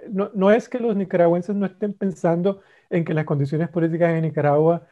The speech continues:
son bonitas y que puedes salir a bailar en la calle, pegar un grito y que no te va a pasar nada, sino que en la realidad lo que importa primero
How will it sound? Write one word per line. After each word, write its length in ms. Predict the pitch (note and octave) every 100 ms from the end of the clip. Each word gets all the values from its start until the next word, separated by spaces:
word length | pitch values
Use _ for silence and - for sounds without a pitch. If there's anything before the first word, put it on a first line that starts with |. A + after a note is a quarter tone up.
| _ _
son 520 | - D#3 D#3 D#3+ D3
bonitas 760 | D3 D3+ F#3 - G2 - - F#3 _ _
y 160 | - C#3
que 160 | C#3 C#3
puedes 400 | C#3 C#3 D#3 D#3
salir 260 | D#3+ E3+
a 60 | F3
bailar 320 | D3+ D3 D#3
en 80 | E3
la 160 | D#3
calle, 320 | D3+ D#3 E3 E3+
pegar 320 | D3+ C#3 D3+
un 120 | D#3
grito 380 | D#3 E3 D#3+ F3+
y 80 | D3+
que 120 | C#3
no 120 | C3
te 80 | D3
va 100 | C#3
a 40 |
pasar 320 | C#3 D3+ C3
nada, 400 | C3+ F3+ F3+ A2 - _ _ _
sino 500 | _ F3+ D#3 E3 F3
que 360 | F3 G3+ G3+ - _ _ -
en 160 | D#3
la 100 | D#3+
realidad 720 | D#3+ D#3+ E3 D#3 D3 D3+ A3+ - _ _
lo 300 | D#3 D#3 D3+
que 80 | D3+
importa 480 | C#3+ C#3 D#3+ D#3 F3+
primero 640 | F3 F#3+ F3 D#3+ F#3+